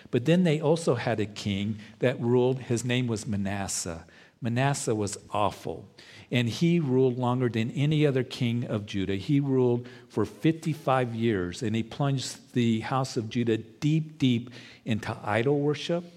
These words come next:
He plunged them deep into, uh, occultic kinds of practices. It brought in idols into the house of the Lord. It was so bad that they were burning their own children, sacrificing their own children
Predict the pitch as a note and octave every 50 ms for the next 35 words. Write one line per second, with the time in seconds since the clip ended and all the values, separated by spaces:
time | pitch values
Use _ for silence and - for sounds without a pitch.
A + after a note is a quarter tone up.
0 | - - - - - - - C3+ B2 A#2+ - - B2+ A#2 A#2+ A#2 A2+ - - A#2+
1 | A2+ G#2+ G2+ G#2 - C3 C#3 C#3+ C#3+ D3 C3 A#2+ A#2+ A#2+ - - A#2+ A2+ A2 G#2+
2 | G#2 G2+ G2+ - - - - - - G#2 G#2+ G#2+ A2 - - A2 - - D3+ C#3+
3 | C#3+ - C3 A#2+ - - B2+ A#2 A2+ - A2 G2+ - - B2+ B2+ C3 - - -
4 | D3 - - - D3+ D#3 D#3+ D#3 - - - - - - - - _ - G#2 G2
5 | A#2+ A#2 C3 C3 B2+ B2 B2+ - - B2+ C3+ C#3 C#3+ D3 D3 C#3+ - C#3 A2+ G#2
6 | - - C3 A2+ G#2+ G#2 - - B2+ B2 - - - A#2+ G#2+ A2 G#2+ G#2+ G2+ A2
7 | A#2+ B2+ C3+ D3 D#3+ D#3+ D#3 - - - - - - - - C3+ C3 C3+ C3 A#2
8 | - - - - - D3+ C#3+ D3+ E3+ E3+ E3 - F#3 E3+ D#3+ D3 B2 G#2+ G2 G#2
9 | G#2+ G#2 - - G3 A3 C#3+ B2 B2+ A#2+ A#2 A#2+ A#2+ - - B2 B2+ B2 C3 B2+
10 | A#2+ B2 - C3+ C3+ C#3+ D3+ D#3 D3+ D3 C#3 B2+ A#2+ - B2 B2+ C3 C#3+ D3+ D3
11 | D3 - - - F3 E3 D#3 B2 A2 F2+ F#2 G2 F#2 - - - B2 C3 - D#3+
12 | C#3 - - C3+ A#2+ A#2+ A#2+ A#2 A#2 - C3 A#2 A2+ A2+ A2 A#2 A#2 B2 B2+ B2
13 | - - D3+ D3 C#3+ B2 G2 F#2 F#2 F2+ G2